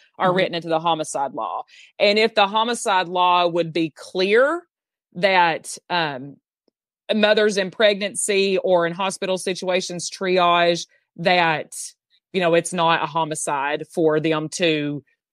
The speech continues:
Speaker 1: deliver the baby early and the mother be there. It's a triage situation.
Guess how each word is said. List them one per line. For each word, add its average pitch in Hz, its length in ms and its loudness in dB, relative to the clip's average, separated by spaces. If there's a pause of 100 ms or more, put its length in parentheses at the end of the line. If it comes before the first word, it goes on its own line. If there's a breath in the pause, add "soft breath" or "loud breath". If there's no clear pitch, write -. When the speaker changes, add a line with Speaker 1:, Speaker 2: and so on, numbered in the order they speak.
Speaker 1:
deliver 185 440 6
the 170 100 4
baby 165 380 4
early 156 720 0 (200)
and 160 380 0
the 165 80 0
mother 160 260 2
be 160 140 2
there. 160 160 4
It's 165 120 -2
a 160 60 -6
triage 165 360 0
situation. 127 840 -6